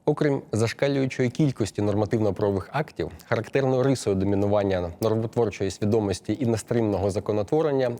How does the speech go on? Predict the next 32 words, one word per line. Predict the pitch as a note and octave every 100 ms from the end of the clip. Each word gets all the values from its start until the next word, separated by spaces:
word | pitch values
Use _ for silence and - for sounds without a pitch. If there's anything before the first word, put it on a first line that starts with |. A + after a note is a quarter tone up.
| B2
є | A#2+
вкрай | A2+ - A#2
слабке | - A2 -
обґрунтування | B2 A2 A2+ B2 C3 C3
законодавчих | G#2+ A2 G#2+ G#2+ F#2+ F#2
ініціатив. | F#2+ F2+ - F2+ - C#2 - _ -
У |
пояснювальних | A#2+ C#3 D3+ C3+ C3+ C3+
записках, | B2 D3 A3 - F#2
до | G2
прикладу, | G#2 A#2+ - D#2 C#2 - - - _
законопроєктів | G#2+ A2 - G2 F2+ G2+ F2 - D#2+ -
вкрай | - A#2+ C3
нечасто | A#2+ C3+ B2+ - G#2+ F#2 F2 -
зустрічається | G#2+ G#2 A2+ - C#3 C3 -
хоч | - A2+ -
трохи | - B2 A#2 A2+
пристойне | - G#2 - A2+ G#2
обґрунтування | G2 G2+ F#2+ G#2+ A#2+ B2 A2+ G#2+ G2+
із | A#2
цифрами | - - C3 A#2 A2
або | G#2+ G#2+
іншими | A#2 G2+ E2 E2
даними. | E2 D#2 C#2+ B1+ - -
Ну | B2+
і | C3+
ключове, | - A#2+ C3 G2 D#2 - - -
коли | - A#2+ C3
у | A2+
вас | B2 C3 - - -
на | A2
розгляді, | A2+ G#2+ F#2+ F2+ D#2+